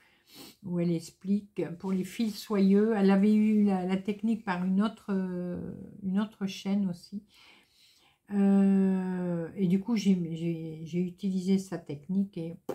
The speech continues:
nickel, chrome, euh, il n'y a plus rien qui bouge, ça s'effiloche plus, euh, je suis tranquillou. Voilà.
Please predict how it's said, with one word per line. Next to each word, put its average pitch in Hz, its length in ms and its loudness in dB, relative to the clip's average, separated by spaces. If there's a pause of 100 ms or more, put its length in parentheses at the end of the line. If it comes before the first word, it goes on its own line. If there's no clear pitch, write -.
(220)
nickel, 180 500 -4
chrome, 196 640 -2
euh, 175 340 -6
il 175 60 -6
n'y 156 80 -6
a 160 60 -8
plus - 160 -10
rien 196 200 2
qui 190 140 -8
bouge, 190 420 -4 (140)
ça 170 160 -12
s'effiloche 170 720 -10
plus, 190 480 0
euh, - 160 -10 (240)
je 170 160 -10
suis 208 380 -12 (100)
tranquillou. 160 720 -12 (640)
Voilà. 185 400 -6